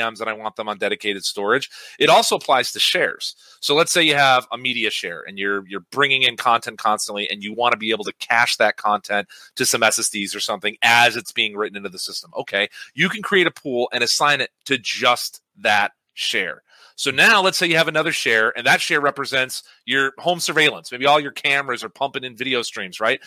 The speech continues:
Well, now you wanna have that go <laughs> to a different storage pool for caching purposes than to the same one that's doing all of that media caching. So you can create multiple pools now. You can have them participate in shares by policy individually.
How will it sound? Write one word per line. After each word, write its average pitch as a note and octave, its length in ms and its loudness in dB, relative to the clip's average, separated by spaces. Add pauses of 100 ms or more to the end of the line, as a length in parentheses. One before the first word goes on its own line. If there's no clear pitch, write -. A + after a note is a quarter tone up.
(360)
Well, D3 240 6 (240)
now E3 320 4
you G#3 160 0
wanna F#3 240 2
have D#3+ 240 2
that D3+ 280 2
go A2+ 380 2
<laughs> - 40 -18
to C#3+ 160 -2
a C3+ 40 2
different E3+ 560 -2
storage A2+ 480 -8
pool G2 460 -10 (560)
for B2+ 200 -6
caching C3 440 2
purposes G2+ 680 -6 (200)
than C3 520 4
to B2+ 240 -4
the B2 80 -4
same C3 400 2
one A#2+ 180 0
that's A2+ 220 -4
doing A2 200 -2
all G2+ 140 2
of G2 80 -2
that A2 160 -2
media F3 240 0
caching. G2 340 -2
So - 140 -2
you C3+ 180 0
can G3+ 160 -4
create D#3 400 0
multiple C3+ 340 -2
pools C#3+ 340 -6
now. C#3+ 200 2 (220)
You A2+ 80 -20
can A#2+ 120 0
have A#2 120 2
them A2+ 140 -4
participate B2+ 500 -2
in A2 80 -10
shares B2+ 400 2
by G#2 160 2
policy B2+ 580 0
individually. B2 600 -6